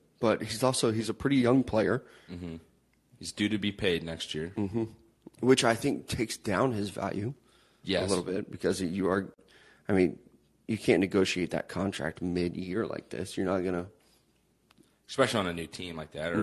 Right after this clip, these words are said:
Speaker 1: Mm-hmm.
Speaker 2: even right now with the Panthers, especially in this situation of,
Speaker 1: Yeah.
Speaker 2: yeah,
Speaker 1: Well,
Speaker 2: we're
Speaker 1: I,
Speaker 2: just gonna have a
Speaker 1: I don't
Speaker 2: fire
Speaker 1: remember
Speaker 2: sale
Speaker 1: what
Speaker 2: pretty much.
Speaker 1: Von Miller went for last year. I, Brian Burns, I think, is better right now than Von Miller.
Speaker 2: Yeah.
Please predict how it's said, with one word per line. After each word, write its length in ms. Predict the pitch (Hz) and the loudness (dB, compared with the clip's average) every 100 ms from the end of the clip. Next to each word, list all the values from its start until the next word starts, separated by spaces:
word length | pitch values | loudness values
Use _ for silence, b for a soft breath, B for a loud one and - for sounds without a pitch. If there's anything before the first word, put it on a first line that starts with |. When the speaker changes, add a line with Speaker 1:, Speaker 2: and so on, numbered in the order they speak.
| 101 | 0
Speaker 1:
Mm-hmm. 140 | 98 | -2
Speaker 2:
even 160 | 95 90 | -4 -2
right 140 | 87 | -2
now 80 | 87 | -2
with 100 | 85 | -4
the 80 | 76 | -8
Panthers, 480 | - 92 78 76 73 | -10 -10 -10 -10 -10
especially 460 | 76 - 82 - | -10 -6 -6 -6
in 60 | 82 | -10
this 120 | 85 | -10
situation 460 | 76 - 82 - 80 | -10 -8 -8 -6 -8
of, 100 | 98 | -6
Speaker 1:
Yeah. 140 | 87 - - - | -6 -8 -16 -2
Speaker 2:
yeah, 60 | 127 | 2
Speaker 1:
Well, 80 | 101 | 2
Speaker 2:
we're 40 | |
Speaker 1:
I, 20 | |
Speaker 2:
just 120 | 107 87 | 2 0
gonna 120 | 82 | -6
have 100 | 80 | -4
a 40 | - | 0
Speaker 1:
I 20 | |
don't 80 | 190 | 2
Speaker 2:
fire 140 | 208 | 4
Speaker 1:
remember 200 | 107 104 | 4 2
Speaker 2:
sale 40 | 104 | 4
Speaker 1:
what 180 | 101 - | 4 4
Speaker 2:
pretty 120 | 104 | 2
much. 60 | 101 | 2
Speaker 1:
Von 100 | 98 | 2
Miller 280 | 104 131 95 | 2 2 0
went 240 | 87 - - | -4 -6 -4
for 200 | 95 87 | -2 0
last 380 | 95 110 110 | 0 0 -2
year. 260 | - - 120 - _ _ _ _ _ _ _ _ _ _ _ _ _ _ - | -6 -8 -10 -20 _ _ _ _ _ _ _ _ _ _ _ _ _ _ -2
I, 80 | |
Brian 580 | 104 95 101 117 120 135 | 0 -2 -2 4 8 8
Burns, 300 | 110 113 113 | 8 6 4
I 80 | 104 | 2
think, 140 | 107 101 | 2 -2
is 100 | 95 | 0
better 320 | 107 98 90 | 0 2 0
right 280 | 95 90 85 | 0 0 0
now 340 | 90 101 131 | 0 2 2
than 200 | 101 90 | 2 -2
Von 280 | 90 78 85 | -2 -2 -4
Miller. 260 | 73 62 76 | -4 -6 -8
Speaker 2:
Yeah. 260 | 69 55 | -10 -10